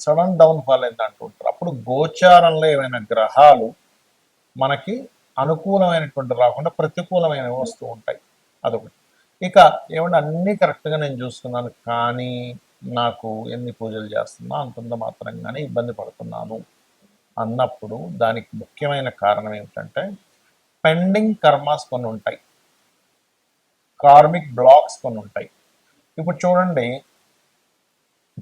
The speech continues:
పిల్లవాడు ఉదాహరణకి "నేను స్కూల్కి వెళ్ళను" అని మొరాయిస్తూ ఉంటాడు, ఏడుస్తూ ఉంటాడు. అయినా తల్లిదండ్రులు ఏం చేస్తారు, ఎంత ఏడుస్తున్నా కానీ ఒక్కొక్కసారి ఎప్పుడైనా వెసులుబాటు ఇచ్చినా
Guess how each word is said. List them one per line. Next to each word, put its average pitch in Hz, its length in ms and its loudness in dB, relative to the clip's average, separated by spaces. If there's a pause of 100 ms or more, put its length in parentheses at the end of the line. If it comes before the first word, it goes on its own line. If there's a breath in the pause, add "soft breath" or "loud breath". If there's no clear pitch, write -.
(140)
పిల్లవాడు 156 520 8 (320)
ఉదాహరణకి 127 640 2
"నేను 165 240 -6
స్కూల్కి 135 400 -10
వెళ్ళను" 120 320 -6
అని 143 100 -10 (120)
మొరాయిస్తూ 131 520 -2 (100)
ఉంటాడు, 110 240 -12
ఏడుస్తూ 127 360 -12 (100)
ఉంటాడు. 113 200 -8
అయినా 131 220 -6 (100)
తల్లిదండ్రులు 120 480 -8
ఏం 113 140 -12
చేస్తారు, 113 300 -8
ఎంత 131 320 -12 (100)
ఏడుస్తున్నా 120 400 -6 (100)
కానీ 135 200 -10 (680)
ఒక్కొక్కసారి 147 600 2
ఎప్పుడైనా 131 340 -2 (240)
వెసులుబాటు 120 540 -6
ఇచ్చినా 143 260 -6